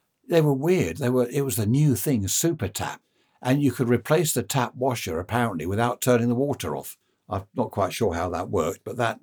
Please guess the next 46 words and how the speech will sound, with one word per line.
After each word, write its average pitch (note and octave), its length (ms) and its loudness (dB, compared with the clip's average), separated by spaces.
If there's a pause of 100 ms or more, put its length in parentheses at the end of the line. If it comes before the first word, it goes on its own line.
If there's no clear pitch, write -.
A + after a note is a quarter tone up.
I A#2+ 60 -2
remember A2 320 2
that G#2 180 0
being G#2+ 260 2
done. F#2+ 300 -2 (560)
But D#3 120 6
the D3 80 -4
kitchen, G#2+ 500 0 (220)
that, - 180 0
I - 80 4
think E3+ 240 0
that C#3 160 -2
was B2+ 280 -2
the C3 100 -2
first C3 500 0
kind A#2+ 240 0
of A2+ 80 -2
fitted - 540 0
kitchen. C#2 580 -6 (580)
When A#2 200 0
they G#2+ 160 2
first G#2+ 420 -2
came G#2 260 0
about, F#2 440 -2
you G2 120 -2
didn't F#2 360 -4 (340)
just - 240 0
stand F2+ 460 0
a F#2 100 0
unit F#2 420 2
there, F#2 200 -4
stand G2 400 0
a G2+ 40 -6
cupboard F#2 380 -2
there, F2+ 300 -2 (220)
put G#2+ 140 0
a F#2+ 60 0
cupboard F#2+ 320 0
on F2 100 -4
the F2 80 -4
wall, F2 420 0 (240)
put - 180 -2
some G2 160 -6
shelves F#2+ 500 2
over F2+ 260 -4
there. E2+ 360 -6